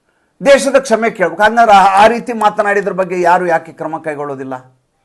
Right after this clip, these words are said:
ಅಷ್ಟೆಲ್ಲ ಹೋಗ್ಬೇಡ್ರಿ. ಹತ್ತೊಂಬತ್ತು ನೂರ ಎಪ್ಪತ್ತೈದರಲ್ಲಿ ಇಂದಿರಾ ಗಾಂಧಿ ಅವರು ಇದೇ ಕೋರ್ಟನ್ನು ಧಿಕ್ಕರಿಸಿ ತುರ್ತು ಪರಿಸ್ಥಿತಿಯನ್ನ ತಂದ್ರು. ಇಡೀ ಕೋರ್ಟಿನ ತೀರ್ಪುಗಳನ್ನೇ ತೀರ್-, ಧಿಕ್ಕರಿಸಿದ್ದವರು.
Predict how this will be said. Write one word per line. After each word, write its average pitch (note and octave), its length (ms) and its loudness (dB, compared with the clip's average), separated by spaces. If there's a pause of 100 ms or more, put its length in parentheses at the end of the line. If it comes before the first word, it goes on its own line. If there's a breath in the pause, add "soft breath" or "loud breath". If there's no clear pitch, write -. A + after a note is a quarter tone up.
(480 soft breath)
ಅಷ್ಟೆಲ್ಲ C#4 380 2
ಹೋಗ್ಬೇಡ್ರಿ. E3+ 460 2
ಹತ್ತೊಂಬತ್ತು G#3 500 -2
ನೂರ A#3+ 120 2
ಎಪ್ಪತ್ತೈದರಲ್ಲಿ A3 640 -2
ಇಂದಿರಾ G#3 240 -2
ಗಾಂಧಿ F#3 300 -2
ಅವರು G3 140 -6
ಇದೇ F3 240 -2
ಕೋರ್ಟನ್ನು G3+ 520 -2
ಧಿಕ್ಕರಿಸಿ G#3 840 -6 (680)
ತುರ್ತು D4+ 300 2
ಪರಿಸ್ಥಿತಿಯನ್ನ G#3 600 -2
ತಂದ್ರು. D#3+ 600 -2 (560)
ಇಡೀ G3 160 -6
ಕೋರ್ಟಿನ B3 480 2
ತೀರ್ಪುಗಳನ್ನೇ A#3+ 640 -2
ತೀರ್-, F3 300 -8
ಧಿಕ್ಕರಿಸಿದ್ದವರು. A2+ 800 -8